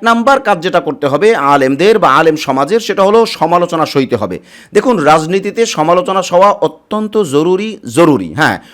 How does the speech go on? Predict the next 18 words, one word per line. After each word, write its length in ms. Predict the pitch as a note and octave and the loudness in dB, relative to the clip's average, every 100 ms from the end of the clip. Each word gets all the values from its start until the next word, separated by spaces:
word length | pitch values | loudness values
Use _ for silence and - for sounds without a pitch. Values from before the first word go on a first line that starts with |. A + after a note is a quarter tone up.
| - A#2+ | -4 0
অযৌক্তিক 460 | C#3 G3 - A3+ | 2 0 -2 -8
সমালোচনা 460 | - G3+ G3+ G3+ G3+ | -2 0 0 2 2
হলে 220 | G3+ G3+ | 2 2
আপনি 180 | F#3 G3+ | 2 -2
সেটা 240 | G#3 G3+ | -4 -6
সইবেন 340 | F#3+ F#3 F#3+ F#3+ | -4 -4 -2 0
না, 120 | F#3 | 2
অবশ্যই 260 | F3 F#3+ | 2 0
আপনি 120 | F#3 F#3 | -4 -4
সেটার 240 | F3+ F3 | -2 2
জবাব 300 | D3+ G#3 F#3+ | 4 4 2
দিবেন, 220 | E3 F3+ F3+ - - | 2 0 -4 -20 -12
কিন্তু 200 | G#3+ A3 | -2 0
হজম 380 | D3+ E3 F#3+ C4+ | 4 4 4 2
করতে 320 | B3 F#3 - | 2 -2 -2
হবে, 240 | B2+ A#2 A#2 | -2 -2 -2
সইতে 460 | - G#3 C4 A#3 | 0 4 4 4
হবে, 300 | F#3 D3 C#3 | 4 4 2